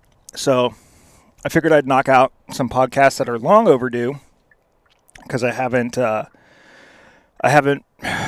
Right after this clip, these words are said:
been podcasting as much as I should. I know you guys had, like, a solid run of podcasts there for a long time, um, which was awesome, but I just didn't, I didn't record. So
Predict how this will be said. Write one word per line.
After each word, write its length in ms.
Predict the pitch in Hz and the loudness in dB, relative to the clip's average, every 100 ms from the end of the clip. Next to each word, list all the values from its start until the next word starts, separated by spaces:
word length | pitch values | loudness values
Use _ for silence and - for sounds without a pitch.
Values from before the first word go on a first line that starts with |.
| - | -4
been 160 | 139 127 | -2 2
podcasting 560 | 135 123 127 117 123 | 2 2 0 -4 -4
as 100 | 113 | -6
much 160 | 127 120 | -6 -8
as 100 | 110 | -6
I 60 | 113 | -6
should. 380 | - 156 151 | 2 4 4
I 80 | 131 | 2
know 100 | 123 | 0
you 160 | 123 120 | -4 0
guys 200 | 127 - | -2 0
had, 140 | 127 | -2
like, 140 | 120 120 | -2 -4
a 60 | |
solid 440 | - 127 110 120 110 | -4 0 0 0 -2
run 220 | 113 117 | -4 -4
of 140 | 107 | -4
podcasts 520 | - 117 113 127 120 | -2 -4 -2 -2 -2
there 280 | - 127 131 | 0 2 2
for 180 | - 123 | 0 -2
a 60 | 110 | -2
long 260 | 117 117 | -4 -8
time, 400 | - 151 170 170 - _ _ _ _ | 2 8 8 6 -4 _ _ _ _
um, 260 | - 120 120 | -6 -4 -2
which 180 | 117 - | -4 -4
was 140 | 120 - | -6 2
awesome, 560 | 131 143 185 190 185 - | 2 4 2 2 -4 -2
but 340 | 135 120 113 - _ _ _ _ _ | 0 0 -2 -8 _ _ _ _ _
I 120 | 120 123 | -6 -4
just 200 | 127 - | -4 -6
didn't, 360 | 123 117 113 - | -6 -6 -10 -8
I 80 | 107 | -6
didn't 220 | 110 104 | -6 -10
record. 600 | 104 - 113 110 101 107 _ | -14 -14 -10 -8 -8 -14 _
So 400 | - 131 123 123 | -6 0 2 2